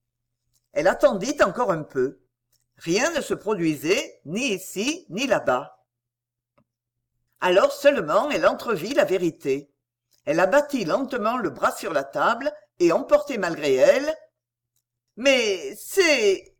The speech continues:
c'est » « C'est le quart d'onze heures qui vient de sonner. Oui, madame, » interrompit Pardaillan. « Les onze heures ont pareillement sonné.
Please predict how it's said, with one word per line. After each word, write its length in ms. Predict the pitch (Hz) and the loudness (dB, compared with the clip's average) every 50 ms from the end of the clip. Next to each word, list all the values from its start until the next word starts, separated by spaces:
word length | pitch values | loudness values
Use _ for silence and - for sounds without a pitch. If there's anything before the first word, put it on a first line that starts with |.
| _ _ _ _ | _ _ _ _
c'est » « 800 | - - - - - - 359 311 269 247 220 208 196 190 175 _ _ _ _ _ _ _ _ _ _ _ _ _ _ _ _ _ _ _ _ _ _ | -20 -18 -16 -8 -2 0 2 2 2 2 2 0 0 0 -2 _ _ _ _ _ _ _ _ _ _ _ _ _ _ _ _ _ _ _ _ _ _
C'est 160 | - 208 202 | 4 4 6
le 100 | 185 175 | 6 4
quart 280 | - - 311 320 - | 4 2 2 2 2
d'onze 340 | 190 170 220 277 294 220 190 | 0 0 2 2 2 0 0
heures 280 | 220 254 302 294 320 - | 4 4 4 4 4 -4
qui 100 | - 226 | -6 -6
vient 220 | 180 139 170 240 277 | -6 -2 -2 -2 0
de 100 | 277 294 | 0 -2
sonner. 500 | 285 - 277 233 175 147 139 147 - - | -2 -2 -6 -6 -4 -2 -4 -4 -4 -10
Oui, 300 | - 120 143 202 277 339 | -10 -4 -2 0 0 0
madame, » 560 | 349 302 220 151 147 131 127 135 139 139 143 143 _ _ _ _ - - | 0 0 2 2 2 2 2 0 -2 -6 -10 -12 _ _ _ _ -12 -10
interrompit 540 | 175 165 - 226 208 185 170 165 - 190 | -10 -6 -6 -6 -6 -6 -8 -8 -8 -6
Pardaillan. « 640 | - 165 147 147 151 147 147 139 139 139 139 139 139 - _ _ _ _ _ _ _ _ _ - | -6 -6 -6 0 0 0 0 2 0 -4 -4 -6 -12 -16 _ _ _ _ _ _ _ _ _ 2
Les 160 | 147 185 214 | 6 6 6
onze 260 | 214 214 208 165 139 | 6 4 -2 -2 -2
heures 320 | 190 233 285 311 330 277 220 | 4 6 6 6 6 2 -4
ont 100 | 180 - | -6 -4
pareillement 600 | - 240 254 285 269 - 233 214 190 196 233 311 | -4 -2 0 0 0 0 -2 -4 -4 -4 -4 -4
sonné. 560 | 302 - - 226 190 160 143 139 139 143 _ | -6 -4 0 0 0 0 0 -6 -8 -8 _